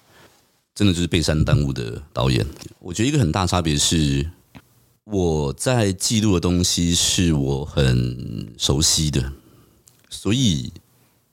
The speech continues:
不论是登山，你会觉得它的距离，我在做的过程当中，或是跟所有不一样的上山的这些人在拍摄的过程当中，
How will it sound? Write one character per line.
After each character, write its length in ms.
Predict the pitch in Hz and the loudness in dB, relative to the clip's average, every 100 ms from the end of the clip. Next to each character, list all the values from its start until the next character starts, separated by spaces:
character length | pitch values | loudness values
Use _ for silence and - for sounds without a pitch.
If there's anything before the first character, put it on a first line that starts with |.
| _ _ | _ _
不 60 | 98 | -2
论 120 | 110 | 0
是 120 | 117 | 0
登 280 | 104 101 101 | 0 0 2
山， 460 | 101 98 90 90 92 | 2 2 2 2 2
你 80 | 104 | 2
会 60 | |
觉 120 | - | 2
得 40 | 104 | 2
它 100 | 120 | 2
的 60 | |
距 240 | 98 - 104 | 2 2 2
离， 420 | 78 71 76 87 - _ _ _ _ - - | 2 2 0 -2 -6 _ _ _ _ -18 -12
我 80 | 98 | -6
在 100 | 113 | 0
做 180 | 143 98 | 2 2
的 60 | |
过 160 | 95 98 | 2 2
程 140 | 82 | 2
当 180 | 85 87 | 4 2
中， 400 | 85 80 82 92 | 2 2 2 0
或 160 | - 95 | -2 -4
是 140 | 92 | -2
跟 320 | 92 85 85 | 2 2 2
所 180 | - 85 | 2 2
有 80 | 76 | 2
不 160 | - | 0
一 160 | 92 73 | 0 2
样 240 | 82 76 | 4 4
的 420 | 69 67 67 64 78 - - - - | 2 2 2 0 -2 -10 -20 -20 -12
上 240 | - 80 | -2 0
山 220 | - 78 | 2 2
的 100 | 76 | 2
这 120 | 67 | 0
些 160 | 76 80 | 0 2
人 560 | 73 69 62 64 65 71 | 2 2 2 0 -2 -4
在 160 | 87 | -4
拍 180 | - 76 | 0 2
摄 120 | 80 | 2
的 60 | 73 | 2
过 120 | 76 | 0
程 100 | 67 | -4
当 120 | 69 | -6
中， 280 | 69 69 71 | -2 2 2